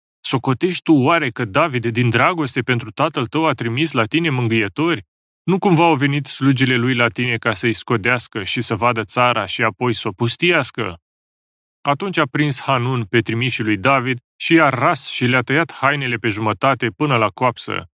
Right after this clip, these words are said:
Și așa le-a dat drumul și ei au plecat.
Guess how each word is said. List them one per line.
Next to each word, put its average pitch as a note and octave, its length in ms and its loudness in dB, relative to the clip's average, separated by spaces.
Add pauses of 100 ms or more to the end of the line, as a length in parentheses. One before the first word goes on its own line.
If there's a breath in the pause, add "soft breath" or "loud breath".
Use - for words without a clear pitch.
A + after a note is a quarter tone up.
(200)
Și - 180 0
așa D3 300 2
le-a B2+ 140 2
dat A2+ 220 0
drumul B2+ 500 0
și D#3+ 260 2
ei D3+ 80 6
au D3 140 2
plecat. A#2+ 520 -4